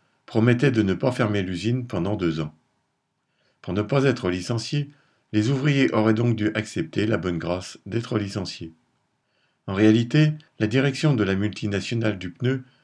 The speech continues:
a programmé depuis de nombreuses années la fermeture de l'usine.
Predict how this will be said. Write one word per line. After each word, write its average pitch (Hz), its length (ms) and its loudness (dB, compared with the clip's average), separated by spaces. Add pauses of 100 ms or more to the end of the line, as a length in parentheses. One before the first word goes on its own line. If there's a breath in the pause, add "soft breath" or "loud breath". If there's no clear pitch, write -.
(160 loud breath)
a 104 100 -2
programmé 127 540 4
depuis 87 300 -6
de 82 100 0
nombreuses 98 460 0
années 92 340 -2 (320 loud breath)
la 98 80 -10
fermeture 90 500 -4
de 101 80 -2
l'usine. 92 480 -4